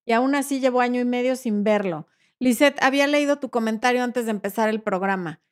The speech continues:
Obviamente eso ya es un pretexto, pues, ¿cómo que por tema covid lleva un año y medio sin verte? Ya la mayoría de la gente está vacunada, la gente ya regresó a trabajar.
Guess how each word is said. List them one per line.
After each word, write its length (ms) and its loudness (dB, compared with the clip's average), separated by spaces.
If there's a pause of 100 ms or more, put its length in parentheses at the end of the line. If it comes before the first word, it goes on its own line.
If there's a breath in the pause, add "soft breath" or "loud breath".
(580)
Obviamente 560 2
eso 160 -2
ya 120 0
es 80 -2
un 120 0
pretexto, 600 -2
pues, 140 -12
¿cómo 280 0
que 100 -2
por 220 -2
tema 320 -2
covid 300 0
lleva 220 2
un 140 -2
año 180 0
y 60 -2
medio 260 2
sin 260 -2
verte? 380 -2
Ya 340 0
la 180 -4
mayoría 420 0
de 80 0
la 140 -4
gente 320 -4
está 200 -2
vacunada, 840 0
la 160 0
gente 320 -4
ya 100 0
regresó 400 -4
a 80 -2
trabajar. 680 2